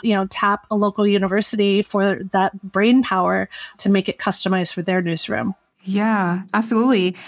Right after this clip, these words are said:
Speaker 2: And the fifth project that you had mentioned with a W F M Z T V, I found that really interesting to kind of reduce the workload for assignment editors, being able to just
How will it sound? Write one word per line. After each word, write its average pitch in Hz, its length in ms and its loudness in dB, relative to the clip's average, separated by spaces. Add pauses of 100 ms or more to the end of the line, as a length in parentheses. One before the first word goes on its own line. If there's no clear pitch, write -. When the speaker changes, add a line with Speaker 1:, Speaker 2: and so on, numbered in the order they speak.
Speaker 2:
And 247 120 4
the 277 80 2
fifth - 280 -6
project 240 300 0
that 233 120 -2
you 214 40 2
had 190 100 4
mentioned 185 360 2
with 165 300 2
a 180 80 2
W 175 340 2
F 180 140 -2
M 170 140 2
Z 165 340 2
T 170 220 -2
V, 165 280 2 (220)
I 202 100 -2
found 285 200 4
that 185 160 0
really 196 320 2
interesting 196 640 2
to 170 200 2
kind 170 180 0
of 165 140 2
reduce 175 300 2
the 175 100 0
workload 165 420 -2
for 165 120 -2
assignment 185 460 0
editors, 156 500 -2
being 170 260 2
able 165 300 2
to 160 340 2
just - 400 0